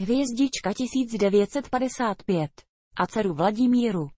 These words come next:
hvězdička tisíc devět set padesát sedm.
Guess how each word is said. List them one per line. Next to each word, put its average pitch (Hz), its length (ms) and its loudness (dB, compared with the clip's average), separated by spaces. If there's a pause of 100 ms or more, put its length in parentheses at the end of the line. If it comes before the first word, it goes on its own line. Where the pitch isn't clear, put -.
(140)
hvězdička 240 720 0
tisíc 240 460 -2
devět 202 320 4
set 208 220 -4
padesát 202 540 -2
sedm. 160 500 -2